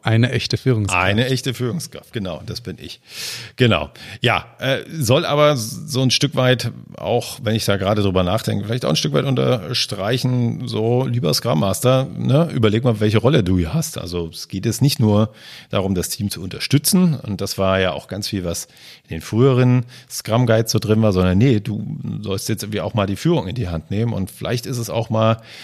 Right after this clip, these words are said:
Speaker 2: angebracht in der Rolle, auch mal zu sagen, "So Leute, was geht denn hier ab? Was ist denn hier los?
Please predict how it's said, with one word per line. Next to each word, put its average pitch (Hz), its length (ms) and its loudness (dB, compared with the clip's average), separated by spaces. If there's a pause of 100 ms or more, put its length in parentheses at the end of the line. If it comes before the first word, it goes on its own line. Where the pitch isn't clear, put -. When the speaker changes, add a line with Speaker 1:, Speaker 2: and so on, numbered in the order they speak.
(140)
Speaker 2:
angebracht 120 520 4
in 107 100 4
der 101 80 6
Rolle, 110 240 4
auch 104 100 0
mal 98 140 2
zu 95 100 0
sagen, 95 240 6
"So 107 120 6
Leute, 110 380 4 (100)
was 90 180 -6
geht 90 180 -4
denn 98 60 0
hier 107 220 2
ab? - 260 -6 (160)
Was - 220 -4
ist 104 100 -2
denn 107 80 4
hier 110 120 6
los? 90 320 2